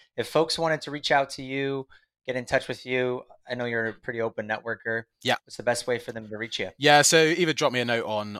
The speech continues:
Speaker 2: on LinkedIn. Um, it's just Joe Porter. I'll, I'm sure there'll be a LinkedIn link or a tag and somewhere along this, this episode, or just drop me an email, uh, joe at juro dot com.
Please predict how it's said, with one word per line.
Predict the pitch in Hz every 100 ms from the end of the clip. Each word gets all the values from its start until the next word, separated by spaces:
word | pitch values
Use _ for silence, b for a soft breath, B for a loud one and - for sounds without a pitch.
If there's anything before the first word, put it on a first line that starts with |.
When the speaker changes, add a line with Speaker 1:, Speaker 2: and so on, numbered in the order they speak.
| -
Speaker 2:
on | 107
LinkedIn. | 107 107 110 104 127 -
Um, | 92 92 92
it's | -
just | 101 -
Joe | 104 95
Porter. | 101 90 101
I'll, | 92 92 90 - -
I'm | 92
sure | -
there'll | 92 87
be | 87
a | 82 -
LinkedIn | 95 - 87 85
link | 85 80
or | 80
a | -
tag | - 92 87
and | 85 82 95 _
somewhere | - - 95 92 87
along | 85 87
this, | 87 - - -
this | 87
episode, | 95 - - 101 98 - B B B
or | - 135 131
just | 117 -
drop | 113 95
me |
an | 95
email, | 92 92 90 -
uh, | 95 92 90
joe | - 104 92
at | -
juro | 95 90 90
dot | 90 -
com. | - 87